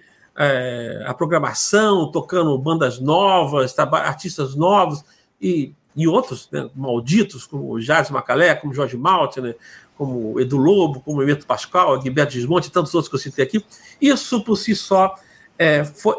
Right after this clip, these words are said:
é revolucionário, foi revolucionário e tem o seu valor, e é uma escola de rádio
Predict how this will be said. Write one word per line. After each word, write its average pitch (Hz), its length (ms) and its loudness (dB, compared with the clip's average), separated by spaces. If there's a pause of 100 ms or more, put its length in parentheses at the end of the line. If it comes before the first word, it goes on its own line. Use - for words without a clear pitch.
é 233 160 6
revolucionário, 170 800 2
foi 208 280 2
revolucionário 160 840 0 (460)
e 156 220 0
tem 175 200 2
o 175 40 2
seu 180 180 0
valor, 175 520 2 (340)
e 165 160 -2
é 170 60 2
uma 180 100 2
escola 196 420 2
de 180 120 -2
rádio 196 640 2